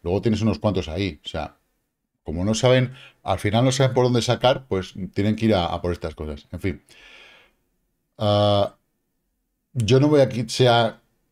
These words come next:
a ver, ah, imagino que el inspector de turno de Hacienda, pues, ni estaría haciendo su trabajo,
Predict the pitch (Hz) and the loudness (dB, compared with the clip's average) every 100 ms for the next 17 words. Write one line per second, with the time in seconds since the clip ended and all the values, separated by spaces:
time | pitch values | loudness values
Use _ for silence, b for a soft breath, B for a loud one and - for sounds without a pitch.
0 | _ - - _ _ - 117 107 - _ | _ -14 -14 _ _ -2 0 0 -6 _
1 | _ _ - 95 90 87 90 113 107 - | _ _ -12 -8 -6 -8 -10 -10 -8 -2
2 | 131 135 135 123 110 - 110 131 131 123 | 0 2 4 4 2 -2 0 2 2 2
3 | 156 135 131 - 101 - 131 123 143 98 | 2 2 0 -2 -4 0 0 0 -2 -6
4 | - 101 92 87 - 104 101 107 95 82 | -8 -10 -8 -10 -8 -6 -4 -2 -4 -2
5 | 95 156 - 185 | 0 0 0 -6